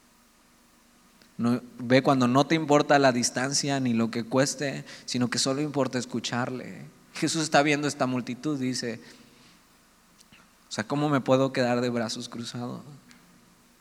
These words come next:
Jesús va a suplir su necesidad y Jesús hoy va a suplir tu necesidad. A lo mejor no es la necesidad que tú crees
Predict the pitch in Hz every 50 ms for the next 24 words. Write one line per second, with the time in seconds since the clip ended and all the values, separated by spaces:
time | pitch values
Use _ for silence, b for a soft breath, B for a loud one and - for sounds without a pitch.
0 | _ _ _ _ _ _ _ _ _ _ _ _ _ _ b b b b b b
1 | b _ - - 123 - - 139 139 135 139 135 135 127 135 131 - 139 120 -
2 | 123 127 131 127 131 127 - 131 123 117 113 - 113 - 123 120 120 120 127 135
3 | 127 120 107 - 127 - 135 135 135 139 151 143 143 131 127 127 131 131 143 123
4 | 127 - 127 127 127 127 139 131 127 123 123 127 120 - 127 127 117 104 - -
5 | 135 147 - - - _ _ _ _ _ _ _ _ _ B B B B 123 -
6 | 127 127 147 147 147 151 147 147 - - 151 165 185 208 214 - - - - -
7 | - - - - - 139 139 143 151 156 165 170 190 180 170 160 143 139 - 151
8 | 143 139 147 147 156 156 151 - 151 151 160 151 147 147 - - - -